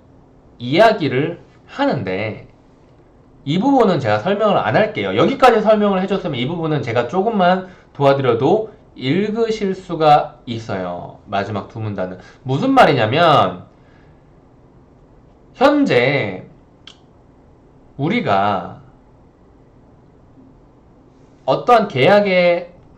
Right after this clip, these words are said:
뭐 그림들을 보고 있잖아요. 그런데 이런 경우가 있어요. A와 B라는 사람인데 여기랑 다른 사람입니다. 이 사람이 <clears throat> 양수인, 양도인이죠.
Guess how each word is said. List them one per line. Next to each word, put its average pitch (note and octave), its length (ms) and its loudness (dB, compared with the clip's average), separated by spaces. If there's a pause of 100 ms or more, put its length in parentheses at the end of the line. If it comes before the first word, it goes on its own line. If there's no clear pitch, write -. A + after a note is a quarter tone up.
뭐 A#2 260 -8
그림들을 F3 480 0
보고 B2 240 0
있잖아요. C#3 480 0
그런데 G3+ 640 0
이런 A#3+ 320 4
경우가 G3 300 4
있어요. G2+ 720 -2 (400)
A와 C3 920 2 (260)
B라는 A3+ 500 2
사람인데 F#3+ 440 2
여기랑 E3+ 320 0
다른 D3+ 260 -2
사람입니다. D3+ 800 0 (320)
이 F#3 140 -2
사람이 D3+ 840 2 (3000)
<clears throat> - 1000 -6
양수인, A#3 800 0
양도인이죠. A#2 1200 -2